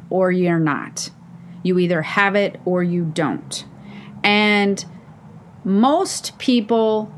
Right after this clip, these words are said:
I feel like, don't realize this, or they're under the impression that somehow it can be developed and that somehow this is, like, what you're supposed to do, or this is how spirit communication is kinda working.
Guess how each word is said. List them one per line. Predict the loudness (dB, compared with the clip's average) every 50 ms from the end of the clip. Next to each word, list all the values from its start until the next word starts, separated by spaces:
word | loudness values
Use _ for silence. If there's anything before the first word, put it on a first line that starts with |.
| -16 -16 -16 -16 -18 -8 -2 0
I | 2 2 2
feel | 0 0 0 2 4 4 4 4 4 2 2 0 -2 -6 -4
like, | -2 0 2 2 0 0 -4 -10 -18 -18 -8 -4 -2 0 2
don't | 4 2 2 2 0
realize | 0 0 2 2 2 2 2 2 0
this, | 0 0 0 -2 -2 -2
or | 0 2 2 2 2
they're | 2 2 2 0 0
under | 0 0 2 2 2 2
the | 2 2
impression | 0 0 -2 -2 0 0 0 0 0 0 0 0 0
that | 0 0 -2
somehow | -4 -6 -2 0 2 2 2 2 0 -2 -2 -2 0 2 4 4 4 2 2 0 0 -2 -6 -12 -20 -20 -4 0
it | 0 0 0 0
can | -2 0 0
be | 0 0 0
developed | 0 -2 0 0 2 2 2 0 -2 -4 -8 -14 -16 -18 -20 -10 -4
and | 0 0 2 2
that | 2 2 0 -2
somehow | -2 0 0 2 2 2 0 -2 0 0 2 4 4 4 2 2 2 0 -4 -6 -12 -16 -16 -18 -6 -2
this | 0 0 2 2 2
is, | 2 2 2 0 0 0
like, | 2 2 2 2 0 -2
what | -2 0 2 2 2 2
you're | 0 0
supposed | 0 0 -2 -2 -2 0 0 0 0 -2 -4 -4
to | -2 -2
do, | 0 2 2 2 2
or | 2 2 2 2
this | 2 2 2 2 2 0
is | -2
how | -2 -4 -2 2 2 4 4 4 2 2 0
spirit | -2 -2 -2 0 0 0 0
communication | -2 -2 -2 0 0 0 -2 -2 -2 -2 -2 -2 -2 -2
is | -2 -2 -2
kinda | -2 -2 -2 0
working. | 0 0 0 0 0 0 0 0 -2 -2